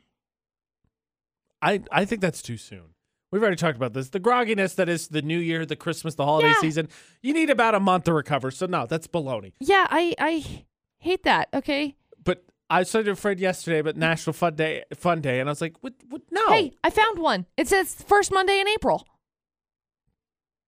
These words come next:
Speaker 1: That's what I was told.
Speaker 2: That one, that one checks out. I don't understand why it's so different, but I, I don't know. Also, why do we,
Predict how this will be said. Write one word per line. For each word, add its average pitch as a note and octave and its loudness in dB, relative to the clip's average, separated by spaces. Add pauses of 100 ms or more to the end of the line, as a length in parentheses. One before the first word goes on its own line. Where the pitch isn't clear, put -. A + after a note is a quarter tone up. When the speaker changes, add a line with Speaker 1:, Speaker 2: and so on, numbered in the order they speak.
(100)
Speaker 1:
That's G#2+ -10
what A#2+ -2
I C3 2
was D3+ -2
told. F#3+ -2
Speaker 2:
That F#4+ 6
one, G4 0
that F4 4
one F4 2
checks F4+ 2 (180)
out. A#3+ 6 (1300)
I D#4+ 6
don't G4 6
understand G4 4
why F#4 6
it's - 0
so - -2 (360)
different, G4 2
but F#4 4
I, E4 4
I F#4+ 6
don't G#4 2
know. G4+ 4
Also, G#4 4
why F#4 6
do A#4+ 6
we, A#4 4